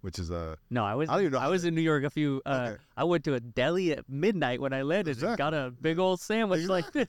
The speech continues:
Speaker 2: this.
Speaker 1: Exactly.
Speaker 2: And it was like, it was like a convenience store, and then there's, like, this deli.
Speaker 1: Yeah, yeah, yeah.
Speaker 2: Like,
Speaker 1: And
Speaker 2: so anyway,
Speaker 1: and, and
Speaker 2: in
Speaker 1: you,
Speaker 2: Brooklyn.
Speaker 1: I don't even know if I could, if there are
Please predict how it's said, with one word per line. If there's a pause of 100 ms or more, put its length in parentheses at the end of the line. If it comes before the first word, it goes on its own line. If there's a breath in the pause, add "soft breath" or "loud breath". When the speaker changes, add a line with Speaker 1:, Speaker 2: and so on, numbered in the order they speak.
(100)
Speaker 2:
this.
Speaker 1:
Exactly. (100)
Speaker 2:
And
it
was
like,
it
was
like
a
convenience
store, (600)
and
then
there's,
like,
this
deli.
Speaker 1:
Yeah,
yeah,
yeah. (100)
Speaker 2:
Like,
Speaker 1:
And
Speaker 2:
so
anyway,
Speaker 1:
and,
and
Speaker 2:
in
Speaker 1:
you,
Speaker 2:
Brooklyn.
Speaker 1:
I
don't
even
know
if
I
could, (240)
if
there
are